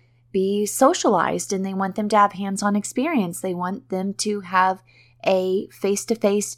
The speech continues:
teacher, and that is where you can come in. Now, again, like I said, you will definitely want to make sure that you ask the parents what their desire is for sending their child to you who is in virtual school and whether or not you have the capacity to take that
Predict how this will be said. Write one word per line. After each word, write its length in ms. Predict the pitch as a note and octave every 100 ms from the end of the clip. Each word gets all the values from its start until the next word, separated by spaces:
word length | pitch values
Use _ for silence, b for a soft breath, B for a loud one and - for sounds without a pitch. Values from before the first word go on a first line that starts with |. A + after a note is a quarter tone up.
| -
teacher, 540 | - C4 - F3 D#3+ -
and 180 | F#3
that 200 | F#3 E3+
is 180 | G#3 A#3+
where 180 | G3+ F#3+
you 200 | F3+ F3
can 180 | F3 F3+
come 220 | E3 F#3
in. 260 | C4 F3+ F3+ b b b
Now, 160 | G#3 F#3+
again, 500 | A3 C#4+ E4 A3 A#3+ -
like 200 | F#3 F#3+
I 120 | G#3+
said, 420 | - A#3+ E3+ E3+ _ _
you 140 | G#3
will 120 | G3
definitely 440 | F#3 F#3 F3 G#3+ B3
want 160 | B3+
to 40 | C4
make 220 | D4+ D#4+
sure 300 | - A3+ A3+
that 80 | A3+
you 220 | A3+ -
ask 380 | G#3+ A#3 D#4 -
the 100 | C#4
parents 600 | C4+ G3+ A#3 G3+ - - - b b b
what 280 | G3 B3 -
their 180 | E4
desire 580 | F4 D#4+ A3 G3 A#3+ A3+
is 320 | F#3 F3 E3
for 140 | - G3+
sending 400 | - G3 G3+ A#3+
their 140 | C4
child 420 | C4 - G#3+ A3 A3
to 120 | F#3
you 180 | F3+ F3+
who 140 | A3 G#3 -
is 260 | F#3+ G3
in 220 | - F#3+
virtual 400 | F#3 A3 - F3
school 420 | E3 - F3+ F#3 - b b b
and 180 | - A3
whether 260 | A#3 C#4 E4+
or 60 |
not 320 | F4 C4+ C4+ A3
you 140 | A#3
have 260 | G3+ G#3+ G#3+
the 80 |
capacity 720 | A3 A3 E3+ E3+ - A#3 A#3
to 160 | A3 G#3+
take 400 | - E3 F3+ -
that 260 | F#3 E3+